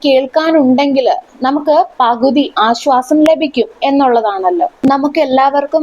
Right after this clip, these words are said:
വേണ്ടത് നമ്മളെ കൂടെ കുറച്ച് സമയമെങ്കിലും ചിലവഴിക്കാൻ കഴിയുന്ന, നമ്മുടെ കൂടെ ഇരുന്ന് നമ്മുടെ കൈകളിൽ പിടിച്ച് "സുഖമാണോ? നിങ്ങൾക്ക് എന്ത് തോന്നുന്നു? നിങ്ങളുടെ ജീവിതം എങ്ങനെ പോകുന്നു?" ഇങ്ങനെയൊക്കെ ചോദിക്കാൻ കഴിയുന്ന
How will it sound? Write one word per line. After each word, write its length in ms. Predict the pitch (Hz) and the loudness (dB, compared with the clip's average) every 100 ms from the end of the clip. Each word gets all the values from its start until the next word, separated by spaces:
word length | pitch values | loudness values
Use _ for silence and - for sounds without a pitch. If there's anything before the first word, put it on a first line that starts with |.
| 285 | 0
വേണ്ടത് 460 | 247 240 247 262 226 285 | 0 0 0 0 0 2
നമ്മളെ 320 | 262 262 311 311 | 0 2 2 2
കൂടെ 260 | 294 262 214 - _ | 0 0 -2 -4 _
കുറച്ച് 340 | 285 285 285 370 | -2 -2 -2 -2
സമയമെങ്കിലും 680 | 339 285 285 285 294 262 302 330 - | 0 2 2 2 0 -2 -4 -4 -2
ചിലവഴിക്കാൻ 600 | 247 240 269 262 285 285 277 | 0 0 -2 -2 -2 0 0
കഴിയുന്ന, 460 | 220 233 247 214 135 - 254 | 0 0 0 0 -6 -4 0
നമ്മുടെ 260 | 254 269 277 | 2 2 2
കൂടെ 220 | 262 269 285 | 2 2 0
ഇരുന്ന് 320 | 254 269 247 302 285 | -2 0 0 -2 -2
നമ്മുടെ 240 | 254 262 294 285 | -2 0 0 2
കൈകളിൽ 440 | 247 247 269 277 285 | 0 2 0 0 -2
പിടിച്ച് 320 | 254 233 240 202 - | -4 -2 -2 -4 -4
"സുഖമാണോ? 680 | 247 247 254 254 247 254 254 - - - - | -2 0 0 0 0 0 0 -2 -10 -10 0
നിങ്ങൾക്ക് 300 | 294 311 311 285 | 2 2 2 0
എന്ത് 180 | 254 294 285 | 0 0 2
തോന്നുന്നു? 400 | 240 247 247 220 - - | 0 2 2 2 -2 -2
നിങ്ങളുടെ 320 | 240 240 254 277 | 0 0 0 -2
ജീവിതം 400 | 254 254 262 285 330 - 262 | 0 0 -2 -4 -6 -2 0
എങ്ങനെ 260 | 285 320 285 | 2 0 2
പോകുന്നു?" 420 | 269 240 262 233 - - | 0 2 0 0 -2 -2
ഇങ്ങനെയൊക്കെ 460 | 311 359 349 269 330 330 | 0 2 0 0 -2 0
ചോദിക്കാൻ 500 | 269 262 269 294 294 285 | 0 0 -2 -2 -2 0
കഴിയുന്ന 460 | 254 233 247 262 | 0 0 2 2